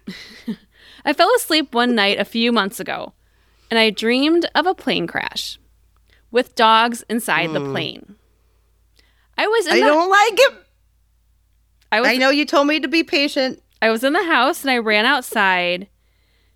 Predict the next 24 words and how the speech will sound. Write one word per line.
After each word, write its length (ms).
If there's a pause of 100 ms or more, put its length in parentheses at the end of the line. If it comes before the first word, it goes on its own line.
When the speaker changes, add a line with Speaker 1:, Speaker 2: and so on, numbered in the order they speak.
Speaker 1:
to 100
see 260
the 120
plane 640 (440)
completely 460
mangled, 640 (340)
but 160
every 600
dog 420 (160)
lived. 400 (1300)
Speaker 2:
Oh, 840
God, 400
thank 140
Speaker 1:
Okay. 120
Speaker 2:
God. 340 (1400)
Speaker 1:
Now, 260
in 160
real 240
Speaker 2:
Oh, 40
no. 40
Speaker 1:
life, 500 (380)
the 100
next 360
day, 420